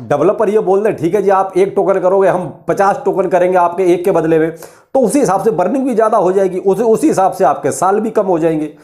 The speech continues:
तो डिपेंड करता है बर्निंग कितनी ज़्यादा होती है। लेकिन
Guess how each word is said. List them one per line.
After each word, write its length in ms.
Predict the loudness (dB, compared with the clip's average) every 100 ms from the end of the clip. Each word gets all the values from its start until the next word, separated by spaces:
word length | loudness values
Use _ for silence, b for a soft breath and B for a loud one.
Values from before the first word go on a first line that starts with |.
| B B
तो 40 | -2
डिपेंड 340 | 0 0 0
करता 220 | 0 0
है 80 | 0
बर्निंग 300 | 0 -2 -4 -4
कितनी 260 | -4 0 -2
ज़्यादा 340 | 0 0 0
होती 320 | -2 -4 -10
है। 80 | -6
लेकिन 280 | -2 0 -2